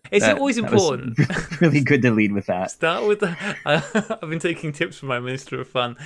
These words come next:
Speaker 1: Um, but you can find Karen on Instagram. Where is she on Instagram, Eric?
Speaker 2: At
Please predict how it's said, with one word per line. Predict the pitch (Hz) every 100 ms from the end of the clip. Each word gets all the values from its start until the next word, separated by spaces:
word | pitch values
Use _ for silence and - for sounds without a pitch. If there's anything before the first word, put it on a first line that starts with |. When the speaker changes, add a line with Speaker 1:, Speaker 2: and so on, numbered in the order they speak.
| 190 196 -
Speaker 1:
Um, | 170 170 165 143 _ - 269 - - - -
but | 147 147 147 - -
you | 180
can | 165 165
find | 143 - 160 165 139 123
Karen | - 113 110 175 -
on | 151 147
Instagram. | 123 - - 120 127
Where | 175 185
is |
she | 156 147
on | 127
Instagram, | 120 - - 120 160
Eric? | 160 - - _ _ _ _ - - - -
Speaker 2:
At | 135 - -